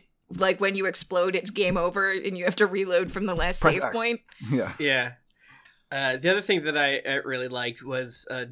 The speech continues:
Speaker 3: a dial that, um, was less stressful for,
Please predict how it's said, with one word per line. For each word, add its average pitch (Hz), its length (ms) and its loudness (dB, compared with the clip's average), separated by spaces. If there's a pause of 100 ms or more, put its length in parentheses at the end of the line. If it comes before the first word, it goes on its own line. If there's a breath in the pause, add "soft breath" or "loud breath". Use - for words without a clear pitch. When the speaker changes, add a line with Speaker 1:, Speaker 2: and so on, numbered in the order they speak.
Speaker 3:
a 131 80 -2
dial 120 500 2
that, 113 420 -4 (100)
um, 110 540 -10 (120)
was 120 380 -12
less 214 340 2
stressful - 640 -8 (260 soft breath)
for, - 460 -8